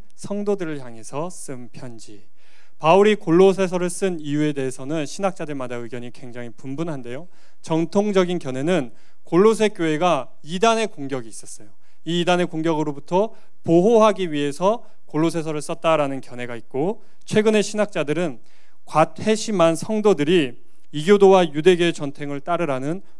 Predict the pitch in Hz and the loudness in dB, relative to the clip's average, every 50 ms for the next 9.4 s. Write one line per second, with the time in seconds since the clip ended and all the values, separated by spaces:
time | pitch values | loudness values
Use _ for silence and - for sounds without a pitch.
0 | - - 135 139 - - - 202 - 196 - - - 127 131 143 156 180 208 214 | -2 0 0 0 0 2 2 2 2 2 0 -6 -4 -4 -2 -2 0 2 2 2
1 | 185 180 160 139 123 123 - - 180 196 160 123 113 - - - - - - - | 4 2 0 -2 -2 -4 -4 0 2 2 2 2 0 -4 -10 -10 -10 -10 -8 -4
2 | - 156 170 190 196 196 196 196 190 185 - - 165 165 165 151 160 160 - - | 2 4 6 8 8 6 4 2 -2 -2 -2 -4 -4 -2 -2 -2 -2 -4 -4 -2
3 | 143 151 170 202 214 214 190 196 208 208 202 190 185 - - 185 175 151 147 139 | 0 4 6 6 8 6 6 4 2 0 0 -2 -2 -2 -2 0 2 2 2 0
4 | 143 151 175 202 196 - - - - - 139 175 110 113 101 131 - - - - | 0 -2 -4 -6 -6 -8 -10 -10 -6 -2 0 0 0 0 0 -4 -4 -6 -4 -2
5 | 165 151 131 139 135 165 202 240 226 - - - - - - 135 139 147 147 156 | -2 0 0 0 0 2 2 2 0 -4 -10 -10 -10 -8 -4 -2 0 0 0 -2
6 | 147 135 139 127 131 127 - 151 - - 147 139 131 127 120 120 117 - - 117 | -4 -8 -8 -8 -8 -8 -8 -8 -8 -6 -4 -4 -4 -4 -6 -8 -8 -10 -10 -10
7 | 110 107 107 107 101 - - - 107 104 104 107 104 104 - - - - - - | -10 -10 -10 -10 -10 -10 -10 -10 -10 -10 -10 -10 -10 -10 -10 -10 -10 -10 -10 -8
8 | - 143 180 226 262 269 254 208 151 - - 170 160 160 151 143 - 139 131 120 | -4 -2 0 2 4 4 4 4 2 0 -2 -6 -6 -6 -6 -6 -6 -6 -6 -6
9 | 120 139 180 160 123 110 104 | -2 -2 0 0 -2 -4 -6